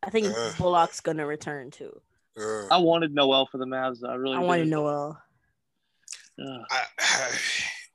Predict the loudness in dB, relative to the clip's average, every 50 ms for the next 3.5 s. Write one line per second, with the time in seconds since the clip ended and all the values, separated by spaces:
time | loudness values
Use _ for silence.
0 | _ _ _ _ _ _ _ _ _ _ _ _ _ _ -4 -2 -2 -2 -2 -4
1 | -8 -14 -14 -10 -6 -6 -6 -6 -6 -10 -14 -6 -4 -4 -4 -4 -10 -16 -16 _
2 | -10 -10 -8 -8 -8 -8 -6 -2 0 0 0 -2 -6 -8 -6 -4 -4 -4 -4 -4
3 | -6 -8 -12 -12 -10 -8 -8 -8 -8